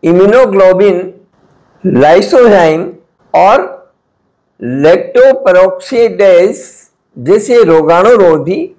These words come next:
तत्व प्रचुर मात्रा में होते हैं, जो हानिकारक रोगाणुओं को नियंत्रित करते हैं और दूध को खराब होने से बचाते हैं।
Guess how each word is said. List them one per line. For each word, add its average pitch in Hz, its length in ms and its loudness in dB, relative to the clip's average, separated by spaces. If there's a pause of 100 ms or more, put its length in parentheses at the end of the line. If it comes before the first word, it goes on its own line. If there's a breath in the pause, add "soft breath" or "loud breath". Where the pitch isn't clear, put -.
(140)
तत्व 196 280 0
प्रचुर 226 420 -2
मात्रा 151 420 -2
में 147 160 -4
होते 147 300 -2
हैं, 233 240 2
जो 254 180 0 (140)
हानिकारक 190 760 0
रोगाणुओं 147 600 -2
को 220 240 0
नियंत्रित 185 640 -4
करते 180 300 0
हैं 254 200 0 (360 soft breath)
और 202 240 2
दूध 202 300 -6
को 226 260 0
खराब 170 420 -2
होने 147 240 -4
से 302 180 -10
बचाते 147 580 -4
हैं। - 120 -20